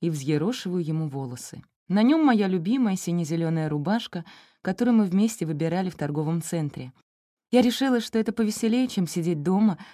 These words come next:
пока ты сражаешься с медведями". Обнимаю его крепче и шепчу ему на ухо: "Ты что, не хочешь, чтобы я пошла в поход?"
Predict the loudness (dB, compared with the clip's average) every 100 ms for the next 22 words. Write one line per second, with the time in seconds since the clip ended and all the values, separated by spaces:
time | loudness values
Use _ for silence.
0 | _ -4 0 -2 -2 0 2 2 -2 -2
1 | -2 2 2 2 -2 -4 -8 -12 _ _
2 | _ _ _ -4 0 0 2 0 -2 -4
3 | -6 -4 -4 -4 -8 -12 -14 _ -10 -8
4 | -8 -4 -2 0 0 0 -2 -4 -6 -12
5 | -16 _ _ _ -6 -6 -6 -12 -14 _
6 | _ _ 0 0 -2 -4 -6 -6 -6 -4
7 | -6 -6 -8 -8 -8 -10 -8 -6 -8